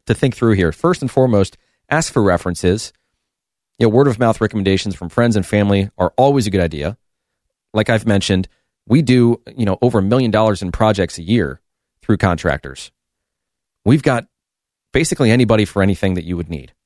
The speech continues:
And they're vetted, and it doesn't cost you any money to tap into my network. It's one of the things that we offer here, right? It's, we, we do more than just help facilitate transactions. We are connectors,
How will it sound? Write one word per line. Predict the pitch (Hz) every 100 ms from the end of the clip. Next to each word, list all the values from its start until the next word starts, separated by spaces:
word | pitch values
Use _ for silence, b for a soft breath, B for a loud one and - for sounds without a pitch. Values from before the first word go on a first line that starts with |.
| _ _ _ -
And | 117 104
they're | 95
vetted, | 87 98 110 123 139 _ _ _ _ _ _ _ _ _
and | 101 98 95 110
it | 104
doesn't | 120 107 87
cost | - 120 - _ _
you | - 90 139 165
any | 139 147
money | 127 104 85 104 - _ _ _
to | 104
tap | - 117 120
into | 117 110 -
my | 87 87 110
network. | 98 - 65 - _ _ _ _ _ _ _ _
It's | 85 95
one | 95
of | 98
the | 98 -
things | - - 85 90
that | 110
we | 110 135
offer | 156 - 78
here, | 80 - _
right? | - 90
It's, | 95 - -
we, | 104 104
we | 104
do | 101 110
more | 98 107
than | 104
just | 101 -
help | 98 - _ _
facilitate | - 95 110 101 104 -
transactions. | 107 95 120 - 110 123
We | 107 117
are | - 101 101 110 _ _ _ _ _
connectors, | 123 165 - 69 - -